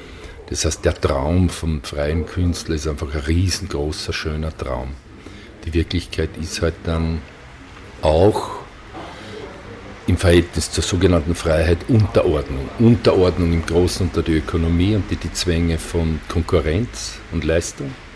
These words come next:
Und auf der anderen Seite, der Glück muss man auch sagen, kommt viel dazu, unabhängig von einem Talent, das du haben musst und das Können, das du dazu, dazu brauchst, weil du bist ja ein Instrument.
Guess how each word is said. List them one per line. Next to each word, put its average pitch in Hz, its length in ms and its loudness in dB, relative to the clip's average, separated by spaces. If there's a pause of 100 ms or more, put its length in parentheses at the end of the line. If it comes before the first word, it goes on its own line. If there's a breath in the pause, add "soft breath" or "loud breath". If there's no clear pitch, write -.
(760 loud breath)
Und 90 120 2
auf 87 120 2
der 87 160 2
anderen 95 300 2
Seite, 98 640 2 (380)
der - 100 -6
Glück 104 420 4
muss 101 240 2
man 98 200 4
auch 80 40 0
sagen, 82 240 -2
kommt 82 200 -4
viel 95 240 0
dazu, 82 260 -2
unabhängig 82 440 0
von 82 140 -2
einem 78 140 -2
Talent, 82 500 2
das - 120 -4
du 80 140 -4
haben 78 680 -2
musst 85 300 -2
und 78 160 -8
das - 140 -6
Können, 92 420 2
das - 160 -8
du 78 120 -12
dazu, - 220 -12
dazu - 300 -6
brauchst, 71 340 -4
weil 80 80 -4
du 82 60 -4
bist - 220 -8
ja 78 80 2
ein 80 120 -4
Instrument. 82 720 -2